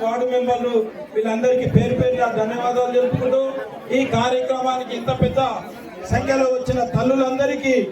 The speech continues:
పేరు పేరున ధన్యవాదాలు తెలుపుకుంటూ, ఈరోజు మనము, మన పరిస్థితి ఏంటంటే, ఈరోజు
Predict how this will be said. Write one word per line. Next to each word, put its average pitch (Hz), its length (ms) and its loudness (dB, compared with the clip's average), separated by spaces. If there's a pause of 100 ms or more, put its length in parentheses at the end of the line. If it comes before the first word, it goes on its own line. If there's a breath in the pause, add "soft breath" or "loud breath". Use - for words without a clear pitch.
(260)
పేరు 269 200 4
పేరున 254 400 2
ధన్యవాదాలు 240 680 0
తెలుపుకుంటూ, 220 640 0 (1040)
ఈరోజు 262 680 2 (960)
మనము, 269 360 -2 (200)
మన 233 220 -6 (140)
పరిస్థితి 262 420 -4
ఏంటంటే, 269 440 -2 (800)
ఈరోజు 277 720 -2